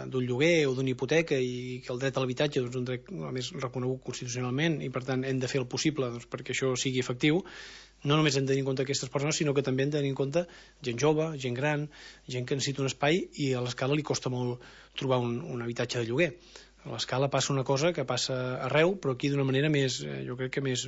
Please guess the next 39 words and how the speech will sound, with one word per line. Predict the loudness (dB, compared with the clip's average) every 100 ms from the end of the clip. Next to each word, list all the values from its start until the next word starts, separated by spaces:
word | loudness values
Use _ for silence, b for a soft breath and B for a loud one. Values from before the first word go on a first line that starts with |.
| -4
més | -2 2
dura, | 4 4 0 B B B -10
perquè | -8 -4 -2 -2 -6 -6
hem | -6
fet | -4
un | -2 -2
estudi | 0 2 4 2 0
i |
això | -2 -2
d'alguna | 0 0 0
manera | 0
també | 2 4
ho | 4 4 2 0
posa | 0 0
de | 2
manifest. | 0 0 -2 -4 B B B B -8 -4
I |
és | 0
que | 0
a | 0
l'Escala | 4 4 4
l'habitatge | 2 0 0 2
d'ús | 0 0
turístic | -2 0 -2 0
té |
un | 0
pes | 0 -2
importantíssim, | -2 -2 -2 -2 0 0 -2 -2
el | -2
rendiment | 0 0 0 0
que |
treu | 0 2 2 0 B B -4
un | -2
propietari | 0 0 2 2 2 0 B B
si, | -6 -4 0 2 2
eh, | 0 -4 -4 -2
lloga | 4 4 4 2
aquest | -2 -4
apartament | -4 0 0 0